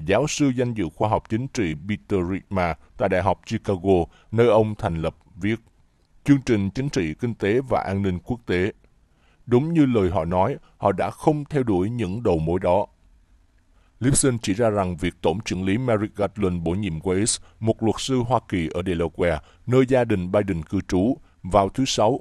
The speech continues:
có thể trao cho công tố viên liên bang thêm một chút quyền lực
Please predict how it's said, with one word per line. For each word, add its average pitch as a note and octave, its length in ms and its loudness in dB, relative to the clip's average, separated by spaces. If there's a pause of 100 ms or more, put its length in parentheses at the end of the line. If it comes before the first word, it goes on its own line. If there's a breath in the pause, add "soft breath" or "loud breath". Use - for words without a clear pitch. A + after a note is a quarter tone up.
(120)
có C#3+ 100 -2
thể F#2+ 220 -4
trao A2+ 200 0
cho A2 160 0
công F#2+ 240 0
tố G#2+ 140 -2
viên G#2+ 260 -2
liên G2 260 -4
bang F#2 300 -2
thêm G2 180 -2
một - 160 -6
chút D3+ 200 2
quyền F#2 240 -2
lực G2 120 0